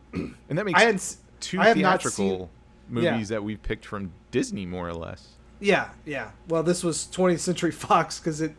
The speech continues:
Speaker 1: happened so
Speaker 2: <laughs>
Speaker 1: long ago.
Speaker 2: Right.
Speaker 1: They started making this movie in two thousand seventeen.
Speaker 2: That is crazy.
Speaker 1: Yes. Um, I have not seen this yet. I bought it when it came out, and I'm just,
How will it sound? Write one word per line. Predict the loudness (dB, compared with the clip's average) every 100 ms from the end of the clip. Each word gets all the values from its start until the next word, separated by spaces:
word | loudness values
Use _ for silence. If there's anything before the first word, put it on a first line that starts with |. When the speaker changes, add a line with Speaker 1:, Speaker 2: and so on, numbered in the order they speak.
| 2
Speaker 1:
happened | 4 4 2 2
so | 2
Speaker 2:
<laughs> | 4
Speaker 1:
long | 2 2
ago. | -2 -2 -2 -6 -2
Speaker 2:
Right. | 0 2 0
Speaker 1:
They | 0
started | 2 2 4
making | 4 2 0
this | -2 0
movie | 0 0 -2
in | -4 -8 -18
two | -6 2
thousand | 4 4 2 -4
seventeen. | 0 0 0 -4 -4 -2 -2 -4 -8
Speaker 2:
That | -6 -6
is | -8
crazy. | -12 -12 -6 -4 -4 -6 -10 -14 -16
Speaker 1:
Yes. | -6 -6 -6 -12 -20 -20 -20 -18 -6
Um, | -2 0 0 -2 -6 -10 -16 -20 -20 -20 -20 -20 -2
I | 4
have | 6 6
not | 0 0
seen | 0
this | 2 0 2
yet. | 4 2 -2 -14 -8
I | -2 0
bought | 4 4 2
it | 0
when | -4
it | -6
came | -4 -2 -2
out, | -2 -2 -6
and | -6
I'm | -6
just, | -6